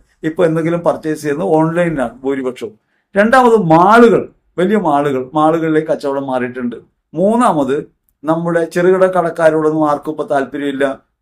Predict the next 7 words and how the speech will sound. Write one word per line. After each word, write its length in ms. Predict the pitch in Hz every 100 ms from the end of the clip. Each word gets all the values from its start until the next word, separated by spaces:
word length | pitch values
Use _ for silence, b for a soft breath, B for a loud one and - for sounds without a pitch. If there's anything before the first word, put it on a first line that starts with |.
| _ _
ആ, 60 | 117 123
വിവിധങ്ങളായ 920 | 123 127 139 170 196 196 196 190 185
വലിയ 300 | 175 156 170
വലിയ 380 | 175 175 175 170 - 151
കച്ചവട 280 | 139 151
സ്ഥാപനങ്ങൾ, 680 | 151 - 147 147 147 147 143 143 _ _ _ _
ആ, 40 | -